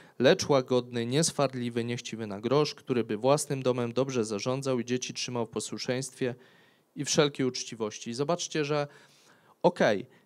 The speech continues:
tu jest mowa o biskupstwie, ale te cechy to są dokładnie te cechy, które były poruszane wcześniej, czyli odpowiedzialność, czyli zarządzanie, czyli ochrona,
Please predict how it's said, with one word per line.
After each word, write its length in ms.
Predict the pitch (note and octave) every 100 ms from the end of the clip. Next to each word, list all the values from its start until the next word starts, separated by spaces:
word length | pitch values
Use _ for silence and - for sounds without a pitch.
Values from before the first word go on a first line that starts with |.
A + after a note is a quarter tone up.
| _
tu 160 | A#3 A3
jest 320 | G#3+ E3 -
mowa 280 | A2 A2 E2
o 100 | A2+
biskupstwie, 800 | A2+ - - - - - B2+ E3 - _
ale 460 | D#3+ F#3+ C3 F2 A#2 - _ _ -
te 160 | F3+
cechy 580 | G3+ G#3 C#3+ - G#2+ D#3+ - _
to 100 | C#3+
są 240 | - D3+
dokładnie 520 | C#3 C3+ F#3+ G#3+ F#3 E3
te 180 | E3
cechy, 480 | D3+ C#3+ A#2 C#3+ F#3+
które 340 | - - E3 F3
były 420 | F3 F3+ F3+ F3 - _ _ -
poruszane 520 | D#3+ E3+ - E3+ F#3+
wcześniej, 520 | - F3+ - - C3+ - -
czyli 260 | - A#2 C#3
odpowiedzialność, 920 | E3 - E3 G3 G#3+ F3+ A2+ F2 -
czyli 300 | - A2+ B2
zarządzanie, 840 | B2 C#3 E3 F#3 F#3 F#3 A2 - - - -
czyli 340 | - B2 C3 -
ochrona, 640 | D3 - F#3+ F3 C3 -